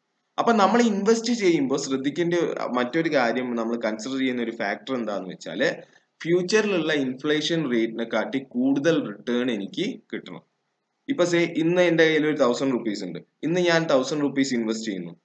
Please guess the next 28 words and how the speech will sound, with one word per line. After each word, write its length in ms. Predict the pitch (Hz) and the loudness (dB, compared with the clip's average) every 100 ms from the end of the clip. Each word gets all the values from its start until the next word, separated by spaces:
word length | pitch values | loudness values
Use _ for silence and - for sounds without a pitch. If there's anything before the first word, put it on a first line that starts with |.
| _ _ 143 | _ _ 0
പത്ത് 300 | 143 - 202 | 0 2 4
വർഷം 440 | 185 170 180 170 | 6 4 2 2
കഴിയുമ്പോ 440 | 156 147 143 160 165 | 2 2 2 0 2
ഈ 180 | 143 160 | 0 2
തൗസൻഡ് 460 | 147 143 151 165 | 2 2 0 -2
റുപ്പീസിന്റെ 800 | 151 - 147 143 147 147 156 - 120 | -2 -2 -2 -2 -2 -2 -2 -4 -2
value 420 | 117 117 127 156 | 0 2 2 2
എന്ന് 200 | 147 135 | 0 0
പറയുന്നത് 460 | 127 120 120 120 143 | 0 0 -2 -2 -2
വൺ 280 | 117 113 120 | -2 -4 -4
തൗസൻഡ് 360 | 123 131 131 | -4 -4 -4
വൺ 160 | 107 107 | -6 -6
ഹൺഡ്രഡ് 260 | 110 101 98 | -10 -8 -8
ആണ്. 160 | 71 - _ _ _ _ _ _ _ _ | -8 -14 _ _ _ _ _ _ _ _
ഓക്കെ, 360 | 131 175 185 - - | -4 -2 -2 -6 -2
ഇന്നത്തെ 420 | 135 156 175 175 156 | 0 2 2 2 4
ആയിരം 500 | 143 151 165 175 156 | 4 4 2 0 2
രൂപക്ക് 580 | 131 113 110 123 180 - - _ _ _ _ _ _ _ 131 | 2 2 -2 0 -2 -4 -16 _ _ _ _ _ _ _ -4
പത്ത് 220 | 120 175 | 0 4
വർഷം 420 | 165 - 160 156 | 4 4 0 2
കഴിഞ്ഞിട്ടുള്ള 480 | 131 139 160 156 147 | 2 2 0 0 2
value 400 | 123 120 131 135 | 4 4 4 2
എന്ന് 140 | 131 | 2
പറയുന്നത് 440 | 120 110 110 113 147 | 0 0 -2 -2 -4
എണ്ണൂറ് 680 | - - 117 123 139 147 | -4 -2 0 0 0 0
രൂപയാണ്. 520 | 147 113 98 92 87 - _ _ - | 0 -2 -2 -4 -6 -8 _ _ -6
അത്രേ 220 | - 139 | 0 0
ഉള്ളൂ. 300 | 95 - | 0 -6